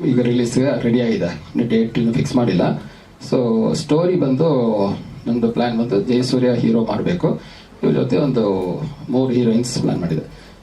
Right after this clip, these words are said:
So ಅದ್ರ ಪ್ರಕಾರ ಒಬ್ಬೊಬ್ಬರ ಸೆಲೆಕ್ಟ್ ಮಾಡಿದೆ. ಫಸ್ಟ್ ಇಂಟ್ರೆಸ್ಟ್ ಬಂದು ಡ್ಯಾನ್ಸ್ ಬೇಕು, ಭರತನಾಟ್ಯಂ ಡ್ಯಾನ್ಸರ್ ಬೇಕು ಅಂತ ಹೇಗೆ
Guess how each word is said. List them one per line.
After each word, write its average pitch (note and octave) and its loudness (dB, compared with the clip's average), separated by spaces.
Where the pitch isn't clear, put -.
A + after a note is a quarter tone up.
So - 0
ಅದ್ರ C3 0
ಪ್ರಕಾರ C3+ 2
ಒಬ್ಬೊಬ್ಬರ B2+ 2
ಸೆಲೆಕ್ಟ್ B2 0
ಮಾಡಿದೆ. G2+ 0
ಫಸ್ಟ್ - -2
ಇಂಟ್ರೆಸ್ಟ್ C3+ 2
ಬಂದು C3 0
ಡ್ಯಾನ್ಸ್ B2+ -2
ಬೇಕು, A#2 -2
ಭರತನಾಟ್ಯಂ C3 0
ಡ್ಯಾನ್ಸರ್ A2 0
ಬೇಕು - -2
ಅಂತ F#2+ -4
ಹೇಗೆ E3 -2